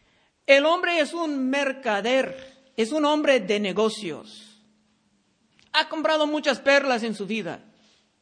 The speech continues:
y sabe examinar cada cual, pero ahora ha encontrado una de, que es superior a todas.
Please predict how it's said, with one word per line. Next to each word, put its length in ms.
y 100
sabe 400
examinar 760
cada 280
cual, 420
pero 220
ahora 420
ha 60
encontrado 800
una 380
de, 800
que 240
es 180
superior 540
a 120
todas. 400